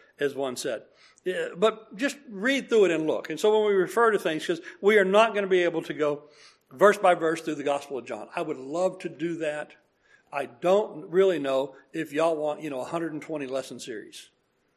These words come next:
I don't know that you want that. I, I, I would work in some, in some ways it would work for me.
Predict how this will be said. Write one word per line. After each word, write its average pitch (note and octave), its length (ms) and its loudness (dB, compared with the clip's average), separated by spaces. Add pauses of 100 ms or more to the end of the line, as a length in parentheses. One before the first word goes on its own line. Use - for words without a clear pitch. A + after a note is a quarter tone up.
(340)
I D3+ 80 -20
don't C#3 200 -6
know B2+ 120 -8
that A#2+ 140 -14
you A#2+ 60 -12
want G2+ 240 -16
that. G2+ 220 -16 (180)
I, D3 200 -4
I, C#3+ 360 -8
I - 80 -12 (220)
would C3 280 -14
work G#3+ 240 4
in E3+ 80 -2
some, A3 260 2
in F3+ 180 0
some C4 320 8
ways D3 200 4
it D3 60 -6
would C#3 100 -8
work C#3 200 -2
for B2+ 80 -16
me. A2+ 160 -8